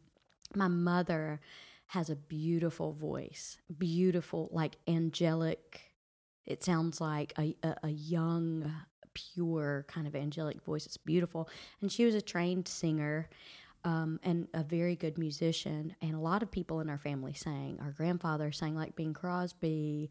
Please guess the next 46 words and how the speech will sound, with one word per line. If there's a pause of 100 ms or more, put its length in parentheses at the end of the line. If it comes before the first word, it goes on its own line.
(380)
you
know,
or
he
fancied
himself
Bing
Crosby,
or
maybe
that's
just
my
memory.
<laughs> (880)
But, (520)
but (380)
we
were
a
very
musical
family
just
by, (440)
uh, (520)
just
singing
was
just
in
our
family.
And
so
then (200)
our
siblings, (420)
uh,
my
siblings
and
I
sang,
and
we,